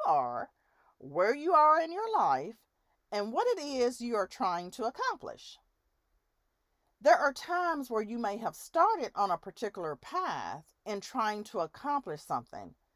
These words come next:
and for whatever reason, it didn't work out in your favor. Although you may have been disappointed, you accepted the fact that it wasn't meant to be.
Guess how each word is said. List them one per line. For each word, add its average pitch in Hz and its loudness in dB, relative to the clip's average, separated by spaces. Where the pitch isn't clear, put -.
and 160 -2
for 151 0
whatever 339 4
reason, 240 -4
it 453 0
didn't 508 0
work 480 4
out 208 4
in 165 -4
your 147 -6
favor. 135 -6
Although 156 6
you 415 0
may 392 0
have 403 2
been 403 -4
disappointed, 415 2
you 339 0
accepted 392 2
the 175 -6
fact 147 2
that 151 -4
it 175 -2
wasn't 170 -2
meant 156 -8
to 240 -6
be. 466 -4